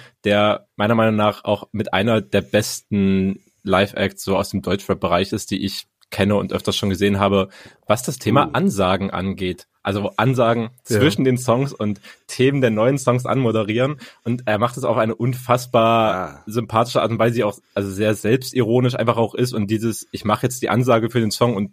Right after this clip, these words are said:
Speaker 1: versuche noch diesen Bogen zu spannen zwischen Themen, auch schon selber total ironisch betrachtet. Und ich sag mal so, er hat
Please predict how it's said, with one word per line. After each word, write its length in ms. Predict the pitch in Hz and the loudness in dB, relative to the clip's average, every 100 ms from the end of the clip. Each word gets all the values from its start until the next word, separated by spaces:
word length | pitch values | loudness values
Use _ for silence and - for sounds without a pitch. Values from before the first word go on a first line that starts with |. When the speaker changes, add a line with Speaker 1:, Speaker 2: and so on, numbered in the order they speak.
| - | -4
Speaker 1:
versuche 380 | 113 107 127 120 | -2 -2 -2 -2
noch 140 | 107 | 0
diesen 260 | 113 104 98 | -2 -2 0
Bogen 340 | 104 135 135 | 2 4 2
zu 120 | 127 | -4
spannen 340 | 113 - 101 117 | -4 0 0 -2
zwischen 320 | - 113 107 | -4 -4 -4
Themen, 440 | - 110 123 131 127 - _ _ _ _ - | -2 -2 0 -2 -8 -20 _ _ _ _ -2
auch 160 | 110 | -2
schon 200 | - 110 | 0 -2
selber 400 | 92 98 117 107 | 0 2 2 2
total 600 | - - - 101 107 110 - | -2 -6 0 2 2 0 -2
ironisch 520 | 104 90 101 123 120 | -4 -2 -2 -2 -4
betrachtet. 420 | 107 - 120 123 | -6 -2 -2 0
Und 60 | 107 | -4
ich 80 | 98 | 0
sag 180 | 110 123 | 0 0
mal 100 | 107 | 0
so, 300 | 110 151 156 - - - | 0 0 -2 -12 -6 -2
er 80 | |
hat 140 | 110 | -2